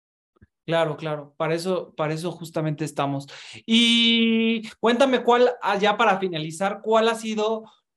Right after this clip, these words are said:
lo que más has tenido así como más aplausos, más ovación, y dónde realmente has tenido un oso, te has caído,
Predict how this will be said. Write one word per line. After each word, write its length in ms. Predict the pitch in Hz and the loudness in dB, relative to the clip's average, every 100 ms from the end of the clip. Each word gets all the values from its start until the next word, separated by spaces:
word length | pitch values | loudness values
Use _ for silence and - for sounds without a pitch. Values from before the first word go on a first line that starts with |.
| _ | _
lo 680 | 190 196 208 214 226 220 220 | 0 2 4 4 2 -2 -6
que 140 | 185 | -8
más 540 | 185 202 254 254 - _ _ _ _ _ _ _ | -6 -4 -6 -8 -20 _ _ _ _ _ _ _
has 200 | 190 214 | -14 -10
tenido 300 | 220 208 214 | -8 -6 -4
así 160 | 202 214 | -6 -8
como 460 | 196 180 147 151 | -8 -4 -4 -4
más 280 | 156 170 175 | -4 -4 -4
aplausos, 640 | 180 180 185 214 240 240 | -4 -2 -2 -2 -8 -10
más 600 | 165 165 170 175 - - _ | -6 -2 -2 -4 -14 -20 _
ovación, 640 | 160 151 156 185 214 330 - - - _ | -4 -4 -2 2 2 0 -6 -20 -20 _
y 200 | 214 233 | -2 0
dónde 460 | 208 202 220 233 | 0 0 0 0
realmente 600 | 220 202 190 208 196 226 220 - - | 2 0 0 -4 -6 -6 -6 -14 -4
has 180 | 185 190 | -4 0
tenido 300 | 202 190 175 | 2 2 2
un 100 | 185 | 0
oso, 380 | 226 254 262 254 | 0 0 -2 -2
te 80 | 269 | -4
has 140 | - | -4
caído, 800 | 170 160 202 226 226 226 233 | -6 -6 -6 -6 -4 -2 -4